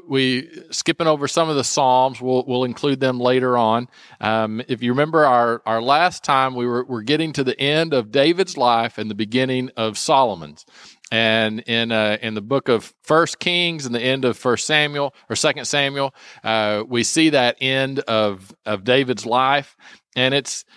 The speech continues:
it's not the greatest end. He, he, he, it, he has such difficulty. Remember all of the different political intrigue and, and all kinds of different things,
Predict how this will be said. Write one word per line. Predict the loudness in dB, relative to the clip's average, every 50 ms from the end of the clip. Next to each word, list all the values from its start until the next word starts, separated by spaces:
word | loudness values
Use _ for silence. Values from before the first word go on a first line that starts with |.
| _ _ -8
it's | -6 -6 -2
not | 0 2 2 2 2 0 -4 _ -6
the | -6 -6
greatest | -2 0 2 2 4 4 2 2 0 -2 -2 -2
end. | 0 2 2 2 2 0 0
He, | 0 0 0 0
he, | -2 -2 -4 -4 -6 -6
he, | -6 -4 -2 -2 -4 -6 -8 -14 _ -12 -12 -10 -8
it, | -8 -8 -8 -8 -12 _ _ _
he | -10 -4 -2 -2 0
has | 0 2 2 2 2 0
such | 0 0 2 2 2 0 -2 -8 -10 -8 0
difficulty. | 2 2 2 2 -2 0 2 2 2 2 0 -2 -2
Remember | -2 -2 -4 -4 -2 0 2 4
all | 4 4 4 4 2
of | 0 0 0
the | 2 2 2 0 -2 -6 -16 -20 -14 _ -2
different | -2 0 2 0 0 0 -2 _
political | -8 -2 2 2 2 2 2 0 -2 -4 -2
intrigue | 0 0 0 0 -2 -2 0 2 2 4 4 4 2 2 0
and, | -4 -6 -8 -8 -10 -10
and | -6 -2 0
all | 2 2 2
kinds | 0 0 -2 -2 -2 -2
of | -4 -4
different | -4 -4 -4 -4 -4 0
things, | 0 2 2 2 -2 -4 -8 -12